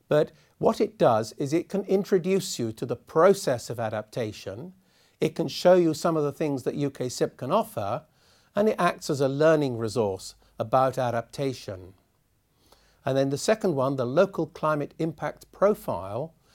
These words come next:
we aim this at local authorities initially, but it helps you look back in time so that you can learn how to look more sensibly, to look forward in time.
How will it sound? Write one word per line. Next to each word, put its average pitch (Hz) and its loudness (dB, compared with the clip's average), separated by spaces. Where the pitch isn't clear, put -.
we 202 2
aim 196 4
this - -2
at 151 -2
local 160 4
authorities 151 2
initially, 104 -10
but 160 -2
it 175 2
helps 196 4
you 190 0
look 170 0
back 220 -2
in 113 -4
time 110 -10
so 165 4
that 175 0
you 160 -2
can 156 -4
learn 160 2
how 151 -2
to 151 -6
look 151 -2
more 156 -2
sensibly, 113 -2
to 175 -2
look 170 0
forward 127 2
in 98 -12
time. 98 -12